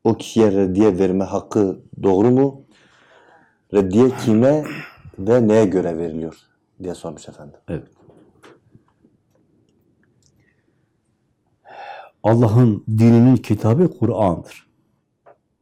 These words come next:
Speaker 2: Dolayısıyla hiçbir mümin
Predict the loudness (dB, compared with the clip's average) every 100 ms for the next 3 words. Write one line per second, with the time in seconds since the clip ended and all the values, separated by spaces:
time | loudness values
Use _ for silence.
0 | _ _ _ _ _ 0 2 4 2 2
1 | 0 2 -2 -6 _ _ _ _ _ _
2 | _ _ _ _ _ _ _ _ _ _
3 | _ _ _ _ _ _ _ _ -2 2
4 | 4 4 4 4 2 0 -2